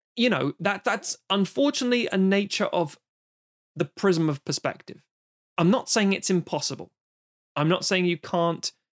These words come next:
tell a story that isn't exclusively about, in inverted commas, your background, your people, your history.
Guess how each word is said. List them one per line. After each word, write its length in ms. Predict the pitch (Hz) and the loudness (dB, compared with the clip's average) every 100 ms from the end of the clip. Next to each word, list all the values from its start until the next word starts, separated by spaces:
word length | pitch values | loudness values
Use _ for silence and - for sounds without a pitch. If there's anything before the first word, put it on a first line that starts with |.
| _ | _
tell 220 | - 175 160 | -2 0 2
a 60 | |
story 640 | - - 170 156 135 123 - _ | 0 2 2 2 0 -2 -6 _
that 200 | - 156 - | -4 -2 0
isn't 260 | 143 151 | 0 0
exclusively 1080 | 147 - - - 277 277 220 180 139 143 139 | 0 0 -2 -2 2 4 4 2 2 0 0
about, 420 | 143 143 139 - - | 0 0 0 -4 -2
in 100 | 147 | 0
inverted 380 | 143 143 135 - | 0 0 -2 -6
commas, 320 | 139 135 - - _ | -4 -4 -6 -14 _
your 260 | 135 170 131 | 2 4 4
background, 480 | 131 120 127 117 - | 0 -2 -4 -4 -8
your 240 | 127 147 131 | -2 0 0
people, 460 | - 131 127 113 - | -2 -6 -4 -8 -2
your 240 | 147 127 | -2 0
history. 500 | 135 151 - - 127 | -2 -4 -8 -12 -16